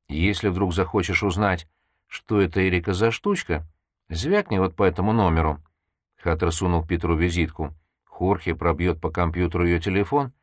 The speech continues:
кто, когда кому звонил, эс эм эски, даже в голосовую почту залезет. И ты откроешь всю правду насчёт её, <clears throat>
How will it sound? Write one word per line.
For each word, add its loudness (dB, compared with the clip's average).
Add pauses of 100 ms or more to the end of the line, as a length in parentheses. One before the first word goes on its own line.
(420)
кто, -2
когда 0
кому 2
звонил, 0
эс -4
эм 0
эски, -6 (360)
даже 0
в 0
голосовую 0
почту 0
залезет. 0 (720)
И 0
ты 0
откроешь 0
всю -2
правду 0 (280)
насчёт -2
её, 0 (100)
<clears throat> -2